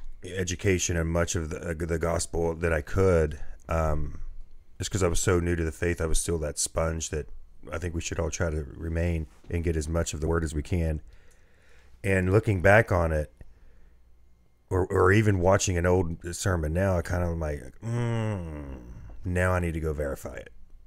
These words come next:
And I need to, to test that, test the spirit." Um, we are gonna talk about some specific ministers. We're going to talk about Arab concepts in general, but I think this is a conversation that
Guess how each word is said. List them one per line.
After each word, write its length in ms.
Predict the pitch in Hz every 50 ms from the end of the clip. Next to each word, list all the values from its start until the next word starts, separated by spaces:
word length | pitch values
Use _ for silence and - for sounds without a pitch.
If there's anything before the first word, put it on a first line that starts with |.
| - - - - - - - -
And 140 | - 82 85
I 60 | 82
need 180 | 82 80 78 76
to, 220 | - - 80 76
to 200 | - - - 80
test 340 | - - 82 82 - - -
that, 160 | - 71 67 - - -
test 220 | - 82 78 - -
the 40 |
spirit." 380 | 76 - - 80 73 73 73 69 - - - - - - - - - - - - - - - - -
Um, 340 | - 101 90 90 90 90 87 - - - - - - - - - - - - - - - - -
we 160 | 101 107 110
are 140 | 110 120 123
gonna 180 | 113 123 120 107
talk 220 | - 120 110 -
about 220 | - 98 104 101 -
some 380 | - 101 90 87 85 76 - - - -
specific 560 | - - - 104 - - 117 107 - 110 95
ministers. 540 | 101 104 104 101 98 - - 107 101 98 87
We're 100 | 90 92
going 240 | 87 95 92 90 85
to 140 | - - 87
talk 300 | - - 90 90 85 -
about 340 | 87 80 82 80 80 78 -
Arab 200 | 87 87 82 80
concepts 500 | - - 92 87 87 - - 85 80 -
in 60 | 85 80
general, 320 | 80 90 90 90 90 87
but 100 | 80 82
I 60 | 85
think 220 | 82 - 98 98 85
this 140 | 92 85 92
is 100 | 87 82
a 60 | 85
conversation 760 | - 92 87 82 85 - - 85 82 - - - 82 82 80
that 320 | 76 76 73 73 73 -